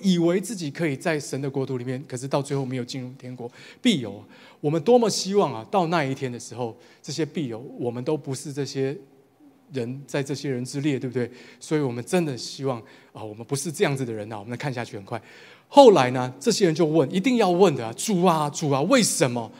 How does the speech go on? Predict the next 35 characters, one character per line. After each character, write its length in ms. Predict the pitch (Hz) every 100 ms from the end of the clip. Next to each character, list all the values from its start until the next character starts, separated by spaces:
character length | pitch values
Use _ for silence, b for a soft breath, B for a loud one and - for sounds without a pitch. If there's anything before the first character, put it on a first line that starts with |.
| B B B
我 120 | 185
不 220 | 185 214
是 200 | 240 254
奉 340 | - 269 247 208
你 80 |
的 100 | 170
名 280 | 170 180 196 B B
做 340 | - - 233 185
这 140 | 196
个， 140 | 160 139
做 340 | - 247 185
那 160 | 170 151
个， 160 | 117
怎 200 | 120 202
么 120 | 156 151
会？” 220 | 233 151 B B
哎， 120 | 156 B B
神 300 | - 185 190
透 300 | 180 220 214
过 120 | 214
我 180 | 170 139
大 260 | 143 240 208
能 120 | 190
的 120 | 185
彰 240 | 185 190
显， 220 | 196 165 135 B B
透 260 | - 220 208
过 200 | 208 180
我 180 | 143
们 200 | 135 151
做 320 | 156 - 226 185
他 180 | - 196
的 100 | 170
工 220 | 185 180
作， 220 | 185 156